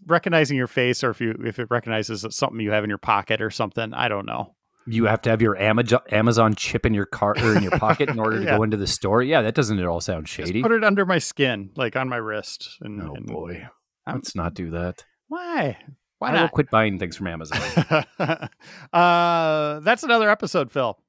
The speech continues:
Speaker 1: I think we were in
Speaker 2: <laughs>
Speaker 1: pretty rare form. We probably shouldn't do it at, at night. I think we're, we're sharper when we're during the day or morning.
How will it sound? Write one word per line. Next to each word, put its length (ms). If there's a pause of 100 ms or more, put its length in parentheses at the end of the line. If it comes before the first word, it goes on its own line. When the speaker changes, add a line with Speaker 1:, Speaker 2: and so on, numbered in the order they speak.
(380)
Speaker 1:
I 40
think 140
we 60
were 180
in 300 (260)
Speaker 2:
<laughs> 280
Speaker 1:
pretty 160
rare 260
form. 320
We 100
probably 340
shouldn't 380
do 180
it 200
at, 160 (360)
at 140
night. 260 (580)
I 120
think 280
we're, 360
we're 480
sharper 520
when 320
we're 140
during 340
the 80
day 300
or 120
morning. 520